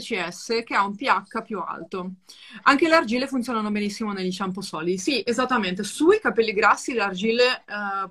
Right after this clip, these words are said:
possono essere utilizzati negli shampoo solidi, assolutamente, tipo la Gassul che ha una, una quantità di, ehm, saponina un po' più alta, se non erro. E l'S C, il problema poi, vabbè, adesso non voglio annoiarvi, però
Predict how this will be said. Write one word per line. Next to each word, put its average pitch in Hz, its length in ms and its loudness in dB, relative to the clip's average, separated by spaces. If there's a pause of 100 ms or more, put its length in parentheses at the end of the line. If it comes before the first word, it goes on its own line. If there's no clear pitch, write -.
possono 208 360 -4
essere 202 200 -8
utilizzati 190 580 -2
negli 180 220 -4
shampoo 180 260 -6
solidi, 214 400 -2
assolutamente, 190 680 -4
tipo 190 180 -8
la 175 140 0
Gassul 214 500 -2
che 202 140 -8
ha 170 200 0
una, 185 460 -2 (400)
una 190 260 -8
quantità 196 420 -2
di, 190 260 -4
ehm, 175 380 -10 (340)
saponina 202 500 2
un 190 60 2
po' 185 120 -2
più 185 160 2
alta, 190 320 0
se 269 140 -4
non 175 140 -2
erro. 190 460 -4 (1040)
E 277 280 8
l'S 302 360 2
C, - 100 -10 (380)
il 208 80 -10
problema 240 420 2
poi, 233 160 0
vabbè, 202 200 0
adesso 220 280 -2
non 196 140 -4
voglio 226 260 -2
annoiarvi, 185 640 -2
però 226 420 2